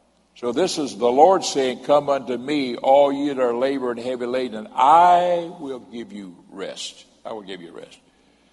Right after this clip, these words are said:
Now, look in Isaiah twenty-eight eleven.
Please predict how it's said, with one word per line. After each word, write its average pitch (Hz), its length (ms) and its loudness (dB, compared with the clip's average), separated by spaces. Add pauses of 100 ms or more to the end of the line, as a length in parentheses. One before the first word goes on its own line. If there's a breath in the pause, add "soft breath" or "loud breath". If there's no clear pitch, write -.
(360 soft breath)
Now, 123 540 0
look 151 320 -6
in 131 220 -6
Isaiah 127 1080 0 (640)
twenty-eight 135 460 -2
eleven. 104 380 -4